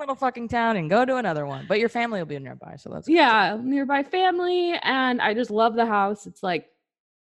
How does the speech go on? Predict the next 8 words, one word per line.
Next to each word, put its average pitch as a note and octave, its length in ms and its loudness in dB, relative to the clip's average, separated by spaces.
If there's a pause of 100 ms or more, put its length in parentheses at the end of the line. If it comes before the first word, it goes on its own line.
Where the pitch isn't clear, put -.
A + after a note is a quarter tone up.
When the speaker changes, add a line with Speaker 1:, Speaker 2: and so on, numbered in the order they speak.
(240)
Speaker 2:
perfect A3+ 420 -2
for A3+ 180 0
us, G#3+ 260 -2
lots G3+ 220 -2
of G3+ 80 -12
space, F#3+ 520 -6
and F#3 180 -4
a E3+ 140 -8